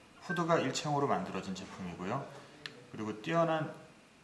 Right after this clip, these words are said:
포커스링 조작감을 위해서 다양한 종류의 화학적 특성과 제품의 물리적인 특성을 이용해서 가공된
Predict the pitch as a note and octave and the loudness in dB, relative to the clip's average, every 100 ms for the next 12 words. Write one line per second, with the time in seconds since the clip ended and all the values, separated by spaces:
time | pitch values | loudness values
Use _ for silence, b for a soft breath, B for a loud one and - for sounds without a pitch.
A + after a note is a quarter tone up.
0 | - - - F3 - D3 D3+ A2+ A2 - | -16 -10 -6 -4 -2 -2 -2 -4 -6 -2
1 | A2+ A2+ G2+ F#2 A2+ B2+ - F#2+ G2 G2+ | -2 0 -2 -2 -4 -4 -4 -2 2 0
2 | G2 - G#2 F#2+ G2 G#2 E3+ E3+ - A#2+ | -2 -6 -6 -4 -4 0 0 0 -4 -8
3 | - - - F#2+ F#2 C3+ C#3+ - - - | -10 -12 -4 -2 2 0 0 -10 -14 -8
4 | G#2 F#2 G2+ G#2+ G2+ G2 - A#2+ A#2 G2+ | -6 -4 -2 -2 -2 -4 -6 -4 -4 -4
5 | F#2+ F#2+ - - G2 F#2 G#2 | -6 -8 -10 -10 -8 -6 -4